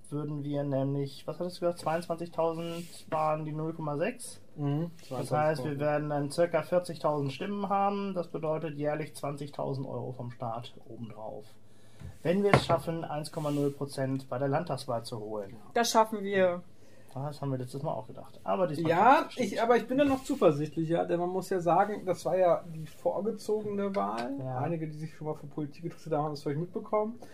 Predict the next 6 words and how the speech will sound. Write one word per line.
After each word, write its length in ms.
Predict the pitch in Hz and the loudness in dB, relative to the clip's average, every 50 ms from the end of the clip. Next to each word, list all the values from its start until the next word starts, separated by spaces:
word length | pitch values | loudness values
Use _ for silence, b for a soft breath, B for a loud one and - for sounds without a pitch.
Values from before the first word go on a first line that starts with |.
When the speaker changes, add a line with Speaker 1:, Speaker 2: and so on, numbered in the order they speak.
| B B B B B | B B B B B
Speaker 2:
Damals 360 | - 151 156 156 160 160 160 - | -2 0 2 2 2 0 -2 -4
ist 160 | 156 - - | -6 -4 -4
ja 100 | 151 143 | -4 -4
Frau 260 | - - - 143 135 | -4 -4 -2 -2 -2
Tschwesten, 880 | 135 - - - 151 170 220 240 - - - - - 151 160 190 202 - - - | -4 -8 -6 -2 -2 0 0 -2 -4 -6 -10 -8 -6 -4 -2 -2 -4 -6 -6 -6
<laughs> 720 | - - - - - - - - - 269 - - - | -6 -6 -2 -2 -2 -2 -2 -2 -4 -4 -4 -4 -4